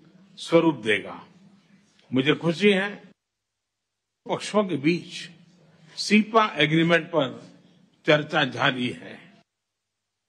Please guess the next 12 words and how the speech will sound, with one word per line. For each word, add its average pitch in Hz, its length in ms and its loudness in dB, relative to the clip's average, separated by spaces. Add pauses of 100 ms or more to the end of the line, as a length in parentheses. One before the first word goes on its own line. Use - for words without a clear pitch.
(440)
इस 214 240 2
वार्ता 190 480 2
के 214 220 2
दो 208 360 2
राउंड 139 360 0 (840)
सफलतापूर्वक 175 880 2
संपन्न 170 460 -2
किए 160 340 4
जा 165 180 2
चुके 170 340 -8
हैं, 185 300 -6 (720)
जिसमें 175 680 2